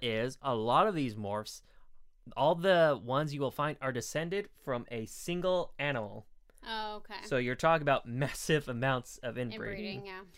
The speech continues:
Speaker 1: And, like, they always make the defense is like, "Well, inbreeding doesn't impact them, like, say, with dogs or cats or any other animals." Like,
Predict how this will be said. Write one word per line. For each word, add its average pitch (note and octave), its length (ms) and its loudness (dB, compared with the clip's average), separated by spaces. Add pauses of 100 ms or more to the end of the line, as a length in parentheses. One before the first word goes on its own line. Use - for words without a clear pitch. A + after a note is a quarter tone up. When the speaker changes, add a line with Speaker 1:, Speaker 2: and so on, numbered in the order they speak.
(180)
Speaker 1:
And, C3+ 140 0
like, C#3 160 2
they B2+ 80 0
always C#3+ 480 2
make B2+ 320 -2
the C3 80 -4
defense A#2+ 320 -6
is A2 80 -10
like, A#2 240 -2
"Well, B2 300 2
inbreeding C#3+ 440 -2
doesn't C3+ 220 0
impact C3+ 480 -6
them, A#2 300 -4 (340)
like, A2+ 260 -2
say, A2+ 300 -4
with A2 360 -6
dogs A2 280 -4
or A2 60 -10
cats A2 280 -6
or A2+ 60 -4
any A#2+ 160 -4
other A#2+ 200 -2
animals." A2 300 -8
Like, A2+ 200 -8